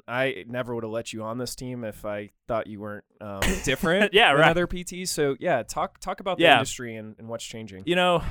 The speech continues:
Speaker 2: um, and that's kinda getting back to where we're talking about what we're trying to do here at Skyterra, where we're taking this holistic approach. One thing in Western medicine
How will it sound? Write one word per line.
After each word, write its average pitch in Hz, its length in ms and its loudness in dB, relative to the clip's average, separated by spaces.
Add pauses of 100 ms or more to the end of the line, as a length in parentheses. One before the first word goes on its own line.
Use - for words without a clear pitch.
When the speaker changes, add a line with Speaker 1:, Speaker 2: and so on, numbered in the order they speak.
(100)
Speaker 2:
um, 127 480 2 (240)
and 151 140 0
that's 196 140 0
kinda 208 180 0
getting 147 220 0
back 123 220 2
to - 100 -6
where 123 120 0
we're 120 80 0
talking 120 320 -2
about 113 200 -2
what 117 100 -6
we're 117 100 -8
trying 120 200 -6
to 113 80 -6
do 110 120 -6
here 110 560 -6 (180)
at 110 160 -6
Skyterra, 107 840 -6
where 113 160 -8
we're 110 140 -8
taking 143 460 -6
this 110 180 -8 (160)
holistic 117 920 -2
approach. 107 440 -4
One 147 140 -6
thing 156 180 -6
in 123 100 -2
Western 110 360 -6
medicine 107 580 -6